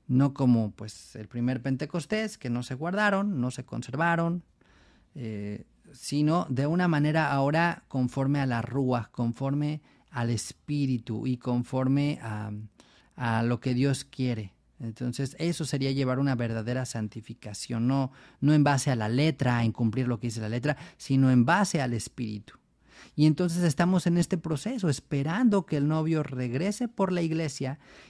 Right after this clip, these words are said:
y la labor de la iglesia es, como el de la novia, mantenerse en santidad. La ketubá, que es la Torá, nos resguarda, nos protege, nos santifica y nos garantiza que el novio volverá, pero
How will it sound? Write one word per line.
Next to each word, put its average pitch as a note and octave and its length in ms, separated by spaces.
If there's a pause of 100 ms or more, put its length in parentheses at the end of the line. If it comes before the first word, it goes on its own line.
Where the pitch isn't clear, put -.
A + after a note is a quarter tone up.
y C3+ 160
la C3 140
labor B2+ 480
de B3 80
la A#3 100
iglesia F#3+ 720 (400)
es, B2+ 280
como A2+ 300
el G#2 60
de G#2+ 100
la G#2+ 140
novia, G3+ 500 (400)
mantenerse B2+ 720
en D3 100
santidad. G#2 720
La A#2+ 240
ketubá, B2+ 720
que D#3 100
es D3+ 100
la D3 180
Torá, C#3 420 (420)
nos A#2+ 640
resguarda, A2+ 840
nos A2 260
protege, C3+ 540
nos B2+ 300
santifica B2 840
y E3 60
nos B2+ 200
garantiza C3 560
que C3+ 100
el B2 60
novio C3+ 260
volverá, G#2 440
pero G#2+ 360